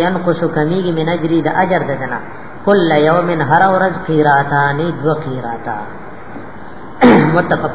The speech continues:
علیه. وفي روایت قیرات. اے د قیرات د تفسیر باره کې د محدثینو خلاف دی. سو کوئی دا د دینار لسمې ته او سو کوئی شپږمې حصې ته وایي. په دې په خبره باندې.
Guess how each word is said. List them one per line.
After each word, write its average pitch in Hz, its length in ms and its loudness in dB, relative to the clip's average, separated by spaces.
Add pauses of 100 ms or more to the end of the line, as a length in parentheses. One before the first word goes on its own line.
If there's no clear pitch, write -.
علیه. 123 420 -4
وفي 147 240 0
روایت 185 580 2
قیرات. 147 640 -2 (1000)
اے 208 160 2
د 202 80 4
قیرات 190 380 4
د 175 100 2
تفسیر 180 400 0
باره 160 260 6
کې 175 140 0
د 151 60 -2
محدثینو 147 680 -4
خلاف 123 300 -4
دی. - 180 -12 (840)
سو - 240 2
کوئی 202 280 2 (460)
دا 170 140 8
د 180 80 2 (100)
دینار 160 420 4
لسمې 160 520 0
ته 185 100 4
او 170 120 6
سو 170 180 0
کوئی 165 220 2
شپږمې 156 440 0
حصې 147 240 0
ته 135 180 -6
وایي. 117 240 -8 (1300)
په - 120 -4
دې 185 160 0
په - 100 -4
خبره 139 200 -2
باندې. 123 240 -4